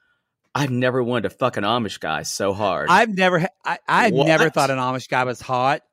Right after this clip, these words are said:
Speaker 2: Oh my God.
Speaker 1: Ne-, that's my next role play costume, y'all.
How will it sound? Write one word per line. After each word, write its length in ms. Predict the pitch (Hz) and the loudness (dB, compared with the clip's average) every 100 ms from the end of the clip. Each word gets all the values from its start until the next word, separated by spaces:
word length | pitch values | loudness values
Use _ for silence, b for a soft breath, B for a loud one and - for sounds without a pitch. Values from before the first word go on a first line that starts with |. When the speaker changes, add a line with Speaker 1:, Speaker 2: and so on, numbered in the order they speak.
| _ 147 | _ -2
Speaker 2:
Oh 380 | 160 208 220 208 | 2 2 0 -2
my 280 | 131 139 | 0 0
God. 560 | 170 147 110 90 73 - _ _ _ _ - | 2 2 2 0 -8 -14 _ _ _ _ -8
Speaker 1:
Ne-, 240 | 127 165 151 | -2 -2 2
that's 220 | 214 - | 0 2
my 140 | 170 131 | -2 2
next 280 | 160 - | 0 0
role 220 | 127 131 180 | 0 0 2
play 220 | 120 92 | -2 -2
costume, 540 | - 90 - 104 90 | 0 0 -2 -12 -10
y'all. 420 | 95 110 107 117 | -4 -4 -4 -6